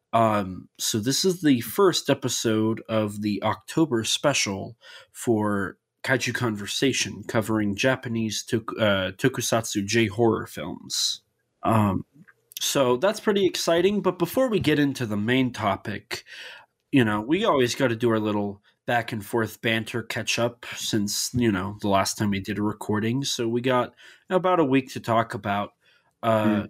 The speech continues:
Speaker 1: so Rex, why
Speaker 2: Not
Speaker 1: don't
Speaker 2: too
Speaker 1: you
Speaker 2: much
Speaker 1: go
Speaker 2: with
Speaker 1: ahead?
Speaker 2: that.
Speaker 1: Yeah, there's not too much, but what, you got anything for us? Anything exciting?
Speaker 2: Uh,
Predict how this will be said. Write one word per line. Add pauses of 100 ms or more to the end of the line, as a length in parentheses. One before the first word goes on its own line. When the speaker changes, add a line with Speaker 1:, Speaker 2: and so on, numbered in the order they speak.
Speaker 1:
so
Rex,
why
Speaker 2:
Not
Speaker 1:
don't
Speaker 2:
too
Speaker 1:
you
Speaker 2:
much
Speaker 1:
go
Speaker 2:
with
Speaker 1:
ahead?
Speaker 2:
that. (540)
Speaker 1:
Yeah,
there's
not
too
much,
but (260)
what,
you
got
anything
for
us?
Anything
exciting?
Speaker 2:
Uh,